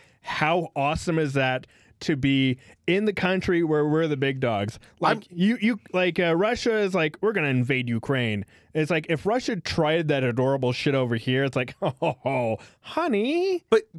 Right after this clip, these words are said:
Speaker 2: but the issue with us be doing all that is now we're in every war, every conflict. What we should do is downgrade some of that and then, uh, build more at home and worry about less of what's going abroad.
Speaker 1: Yeah,
Speaker 2: I'm
Speaker 1: but
Speaker 2: totally down with hum-, humanitarian stuff, right?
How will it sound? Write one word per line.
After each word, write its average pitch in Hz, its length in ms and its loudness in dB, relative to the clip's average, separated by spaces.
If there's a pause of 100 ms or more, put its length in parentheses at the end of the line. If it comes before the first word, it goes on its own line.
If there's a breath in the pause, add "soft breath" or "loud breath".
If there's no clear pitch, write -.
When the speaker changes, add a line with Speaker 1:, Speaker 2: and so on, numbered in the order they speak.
Speaker 2:
but 196 180 4
the 202 240 0
issue 226 340 -4
with 143 380 -4
us 127 320 -4
be 143 280 -12
doing 131 300 0
all 113 200 0
that 113 260 -2 (220 loud breath)
is 147 160 0
now 180 200 4
we're 175 280 2
in 160 260 0 (300)
every 175 480 -2
war, 139 460 -2 (240)
every 160 380 2
conflict. 123 640 -6 (260 loud breath)
What 143 240 2
we 147 160 -10
should 196 400 -2
do 147 180 2
is 120 180 -2
downgrade 147 600 0
some 165 160 -2
of 165 80 0
that 175 240 0 (240 loud breath)
and 143 180 -2
then, 143 320 0 (140)
uh, 131 220 0
build 123 440 -2
more 127 220 2
at 117 120 0
home 127 520 -2
and 113 320 -4
worry 120 320 0
about 113 240 -4
less 117 300 -6
of 107 100 -6
what's 107 160 -6
going 104 200 -6
abroad. 107 360 -8 (140 loud breath)
Speaker 1:
Yeah, 202 220 0
Speaker 2:
I'm 151 240 0
Speaker 1:
but 147 120 -14
Speaker 2:
totally 180 400 0
down 131 240 0
with 117 140 -4
hum-, 117 240 -6
humanitarian 113 880 -8
stuff, - 340 -20
right? 117 220 -8